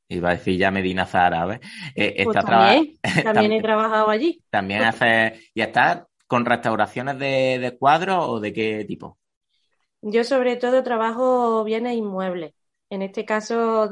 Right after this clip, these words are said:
Speaker 2: eh, trabajo con una empresa muy ligada a la Mezquita Catara de Córdoba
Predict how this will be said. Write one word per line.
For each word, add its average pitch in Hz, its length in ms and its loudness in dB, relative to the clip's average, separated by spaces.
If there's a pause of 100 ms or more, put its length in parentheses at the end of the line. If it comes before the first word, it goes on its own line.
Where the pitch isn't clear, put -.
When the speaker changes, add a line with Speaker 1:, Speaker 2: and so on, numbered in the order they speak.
Speaker 2:
eh, 185 420 -4
trabajo 196 880 -4 (160)
con 185 160 -10
una 196 160 -4
empresa 208 380 -6
muy 202 100 -2
ligada 190 920 -2 (440)
a 196 120 -4
la 180 200 -6
Mezquita 185 360 -10
Catara 190 380 -6
de 190 120 -6
Córdoba 226 520 -4